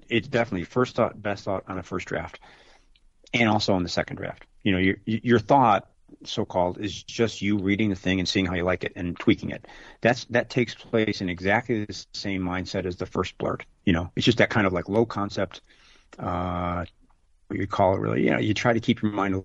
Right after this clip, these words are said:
little quiet so you can see what you, what you did, and then you respond to it in that snap. Uh, and then, and then the only difference is you just do that tw-, twenty thousand times, you know. So you're coming to that fictive moment fresh every time,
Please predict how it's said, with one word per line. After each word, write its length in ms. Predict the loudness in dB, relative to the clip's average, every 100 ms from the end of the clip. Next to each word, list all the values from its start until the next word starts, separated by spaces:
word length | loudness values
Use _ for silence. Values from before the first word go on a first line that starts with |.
| 0
little 240 | 4 4
quiet 440 | 2 0 0 0 -2
so 140 | -2
you 140 | -2
can 160 | -2 -4
see 180 | 2 4
what 160 | 4
you, 120 | 0 -6
what 160 | -4 -4
you 80 | 2
did, 320 | 6 6 2 -6 -20 -2
and 120 | 2
then 100 | 4
you 80 | 2
respond 400 | -2 -2 -2 0
to 80 | -4
it 60 |
in 120 | -2 -4
that 200 | -4 -6
snap. 400 | -2 2 2 -2 -16 -20 -20 -20 -20 -8
Uh, 400 | -2 0 2 0 -4 2
and 140 | 6
then, 180 | 8 6 2
and 100 | 2
then 140 | 4
the 100 | 4
only 160 | 2 0
difference 340 | -2 -2 -4
is 140 | -4
you 60 | -2
just 180 | -4 -2
do 140 | 0
that 280 | 0 -2 -8
tw-, 200 | -16 -16
twenty 300 | -4 -2 0
thousand 420 | 2 0 0 -4
times, 400 | -4 -4 -4 -6
you 60 | -6
know. 140 | -4
So 180 | 0 6
you're 200 | 8 6
coming 280 | 6 4 4
to 120 | 2
that 240 | 0 0
fictive 340 | -2 0 0 -2
moment 400 | -2 -4 -6 -10 -20 _ _ _ _
fresh 460 | 0 2 2 -2
every 400 | -8 -6 -6 -8
time, 460 | -10 -10 -8 -8